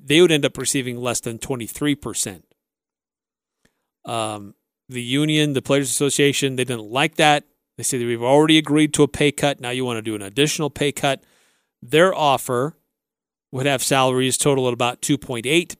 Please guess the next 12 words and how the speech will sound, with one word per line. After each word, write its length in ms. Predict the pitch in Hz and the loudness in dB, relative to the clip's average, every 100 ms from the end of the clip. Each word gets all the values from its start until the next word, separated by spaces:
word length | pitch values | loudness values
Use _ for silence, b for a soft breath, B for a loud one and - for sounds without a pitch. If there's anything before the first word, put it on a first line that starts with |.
| 120 | -6
billion, 520 | 127 104 98 98 139 _ _ _ _ _ _ _ _ _ _ _ _ _ _ | -4 -4 -10 -14 -18 _ _ _ _ _ _ _ _ _ _ _ _ _ _
and 580 | 127 127 120 117 117 113 - _ | -6 -4 -2 -4 -6 -12 -18 _
e-, 40 | 123 | -12
each 380 | 143 156 147 - | -8 -6 -8 -4
player 300 | 151 139 135 | 0 2 0
would 140 | 127 | -2
have 240 | 110 127 | -2 -4
about 320 | 123 120 117 - | -4 -4 -4 -4
seventy 420 | - 180 170 135 | 2 2 2 -4
percent 540 | - 110 107 87 _ _ _ _ _ - | -4 -4 -6 -10 _ _ _ _ _ -12
of 140 | 120 | -4
his 380 | 123 117 101 | -2 -2 -2